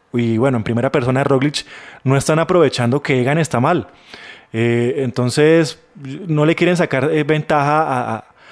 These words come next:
a la sangre que en este momento se le está viendo a Egan Bernal, que no está bien, no sé si son piernas, no sé si es la espalda,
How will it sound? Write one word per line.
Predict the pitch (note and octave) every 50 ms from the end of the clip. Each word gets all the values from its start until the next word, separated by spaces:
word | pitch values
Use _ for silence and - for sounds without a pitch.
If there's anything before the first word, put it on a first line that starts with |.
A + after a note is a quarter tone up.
| - - - -
a | B2 B2
la | A#2+ A#2
sangre | - - C3+ C#3 C#3 D#3 E3+
que | E3 F3
en | D3 B2+ - C3+ B2+
este | A#2 - D3+
momento | D3 C#3 B2+ B2 A2 C#3+
se | C3 D3+ C#3
le | B2+
está | A2 - A#2+
viendo | A#2 B2 B2 B2 C3+ C#3+ D3 D3+ C#3 A#2+ G#2+ - - - - - - - - - -
a | A#2+ A#2 A#2
Egan | A#2+ A#2 C#3 D3
Bernal, | D3 D3+ C3 A#2 A#2+ C3 D3+ -
que | - B2+
no | A#2 A#2
está | B2+ - - D#3+
bien, | E3 D#3+ D#3+ D#3
no | D3 C3+
sé | - D#3 C#3+
si | B2+
son | C3 D3+ C#3
piernas, | - D3 C3+ C3 C3 D3 D3
no | D3 C3
sé | A#2 C3+ B2+
si | B2+
es | C#3 C3+
la | C#3
espalda, | C3+ - - C#3 C3+ C3+ D3 E3 D#3+